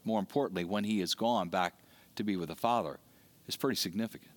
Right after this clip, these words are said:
And maybe this is part of, he's, he's challenging them. "Look, your faith has just begun to grow,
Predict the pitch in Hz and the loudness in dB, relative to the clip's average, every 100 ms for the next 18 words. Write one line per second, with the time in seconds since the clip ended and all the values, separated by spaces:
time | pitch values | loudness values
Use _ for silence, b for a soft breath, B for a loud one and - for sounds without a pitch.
0 | - - - - - - - B B B | -20 -20 -20 -20 -20 -20 -20 B B B
1 | B - 147 185 233 233 208 190 - - | B 0 8 8 8 6 6 6 2 4
2 | 202 202 113 110 110 143 - B B 165 | 6 6 6 6 6 2 0 B B 2
3 | - - 202 202 180 135 117 117 107 139 | 4 6 6 8 4 2 2 4 6 4
4 | 160 196 180 196 180 135 110 - - - | 4 2 4 4 6 4 2 -2 0 0
5 | - 170 - - 135 147 143 117 127 131 | 2 0 0 0 2 2 2 0 2 6
6 | 117 87 | 6 4